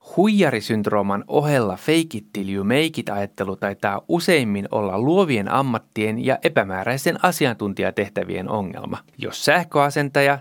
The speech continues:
tai hammaslääkäri eivät osaa hommaansa, se, ainakin toivottavasti, huomataan pian. Tai jos ydinvoimalainsinööri ei pärjää, ei häntä voi pitää tehtävissään. Toisaalta L V I-asentaja ei todennäköisesti koe olevansa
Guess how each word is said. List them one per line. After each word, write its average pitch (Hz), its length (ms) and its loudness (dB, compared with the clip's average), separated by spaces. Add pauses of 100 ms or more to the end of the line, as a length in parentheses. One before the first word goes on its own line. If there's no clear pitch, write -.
tai 113 120 2
hammaslääkäri 113 1000 0
eivät 95 260 -2
osaa 92 280 -4
hommaansa, 156 640 2 (220)
se, - 320 0 (140)
ainakin 90 420 -8
toivottavasti, 135 720 0 (200)
huomataan 135 480 2
pian. - 280 -10 (280)
Tai 107 120 4
jos 107 200 -2
ydinvoimalainsinööri 104 1160 2
ei 95 140 -4
pärjää, 147 580 2 (100)
ei 110 140 2
häntä 104 340 0
voi 123 160 2
pitää 101 360 -2 (100)
tehtävissään. - 800 -6 (260)
Toisaalta 135 580 4 (140)
L 147 100 2
V 123 200 2
I-asentaja 143 500 0
ei 156 100 2
todennäköisesti 143 600 -2
koe 170 260 4
olevansa 107 500 2